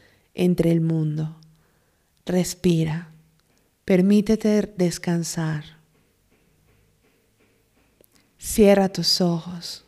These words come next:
y toma una respiración profunda.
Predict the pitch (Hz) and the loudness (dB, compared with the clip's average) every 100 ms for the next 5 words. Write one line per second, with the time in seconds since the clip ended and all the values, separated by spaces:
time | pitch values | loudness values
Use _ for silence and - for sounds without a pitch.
0 | _ _ _ _ _ _ _ _ 196 196 | _ _ _ _ _ _ _ _ -6 0
1 | 214 220 233 220 208 190 - 190 175 170 | 2 2 2 0 -2 -6 -2 0 0 -2
2 | 180 170 165 170 165 175 170 165 160 160 | -4 -2 -2 -6 -6 -4 -4 -4 -6 -8